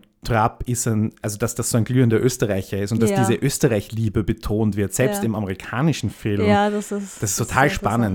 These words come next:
Speaker 2: interessant.
Speaker 1: Also es hat mir, ha-, fand ich interessant.
Speaker 2: Da war ich auch sehr überrascht drüber. So, ah, okay, das, das ist, also es macht auch für mich Sinn, weil wenn du eben dieses, für dieses große Reich gedient hast und warst irgendwie Kapitän und damals ha-, gab's noch,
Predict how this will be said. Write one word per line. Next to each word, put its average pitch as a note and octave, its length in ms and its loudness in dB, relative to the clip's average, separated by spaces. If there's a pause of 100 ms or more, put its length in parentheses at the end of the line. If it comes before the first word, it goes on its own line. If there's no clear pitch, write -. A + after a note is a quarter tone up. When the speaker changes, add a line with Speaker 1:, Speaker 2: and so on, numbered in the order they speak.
Speaker 2:
interessant. - 160 -20 (500)
Speaker 1:
Also G#2 180 -6
es - 180 -8
hat A2 120 -2
mir, A2+ 280 0
ha-, B2 200 -2
fand C#3+ 260 0
ich C3+ 60 -2
interessant. A#2 520 0
Speaker 2:
Da A#3 60 4
war D4 80 6
ich D4 100 2
auch A#3+ 120 0
sehr A3+ 140 -2
überrascht F#3+ 360 -8
drüber. F3+ 140 -8
So, F#3 100 -12
ah, B3+ 320 -6
okay, A#3+ 480 -8
das, G#3+ 280 -16
das F#3 180 -14
ist, - 420 -14
also F3 260 -8 (600)
es - 200 -10
macht G#3+ 240 0
auch A3+ 120 -2
für A3+ 100 -4
mich A3+ 240 0
Sinn, A#3+ 300 2
weil G3+ 400 -4
wenn G3 180 -2
du G3+ 100 -2
eben F#3+ 220 -4
dieses, F#3 500 -10 (140)
für A3 140 -4
dieses G#3+ 260 -4
große C4 460 -2
Reich G3+ 420 -6
gedient A3+ 520 0
hast G#3+ 400 -4
und F#3+ 120 -6
warst F#3 300 -8
irgendwie F#3+ 320 -8
Kapitän A3 1000 -4
und G#3 240 -6
damals F3 360 -6
ha-, - 160 -12
gab's F3+ 640 -10
noch, F3 260 -12